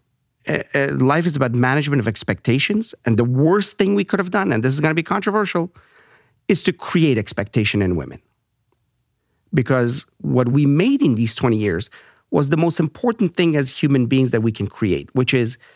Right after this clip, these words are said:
opportunity for hope, opportunity for the brain to manifest its full potential. And we saw that incredibly, and Aisha saw that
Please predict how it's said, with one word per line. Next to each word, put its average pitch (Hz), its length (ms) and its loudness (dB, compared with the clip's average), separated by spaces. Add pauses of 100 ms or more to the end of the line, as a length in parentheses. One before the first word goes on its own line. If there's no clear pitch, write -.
(540)
opportunity 139 640 0
for 110 200 -2
hope, 151 340 -2 (100)
opportunity 120 680 0
for 113 220 -2
the 101 80 0
brain 117 580 0
to - 100 -8
manifest 110 540 0
its 110 220 -6
full 110 360 0
potential. - 600 -4 (320)
And 104 100 0
we 113 100 2
saw 170 260 0
that 147 220 -2 (320)
incredibly, 131 1080 -2
and 120 120 -2
Aisha 131 280 -2
saw 113 160 -2
that 98 180 -2